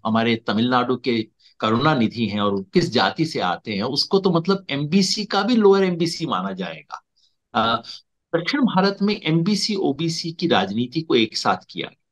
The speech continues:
तीसरा, दक्षिण भारत ने जो, मीन, social justice की जो नीतियां हैं,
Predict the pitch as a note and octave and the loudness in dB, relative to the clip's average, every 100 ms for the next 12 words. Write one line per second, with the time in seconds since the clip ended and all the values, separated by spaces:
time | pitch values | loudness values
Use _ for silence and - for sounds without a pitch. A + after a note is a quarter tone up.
0 | _ _ _ - - _ - C4 C4 - | _ _ _ -20 -20 _ 2 4 4 2
1 | G2+ A2+ C3 C3 - B3+ E3+ C3+ C#3+ E3+ | 0 0 -2 -4 -2 2 2 0 2 0
2 | E3 C3+ A2+ A#2+ C3 C#3+ _ - _ B2+ | 0 -2 0 0 -2 -6 _ -20 _ -10
3 | B2 - - C3 A2 - B2+ B2+ C3+ C3 | -10 -10 0 0 2 2 0 4 2 2
4 | B2 - F3+ E3+ B3 A3+ D#3+ D3+ - F#3 | 0 2 4 4 2 0 0 -2 -2 -6
5 | - F3 D#3+ A#2 C3 G3 - B3 E3+ F2 | -2 2 2 2 2 2 2 -2 -2 -4
6 | _ _ | _ _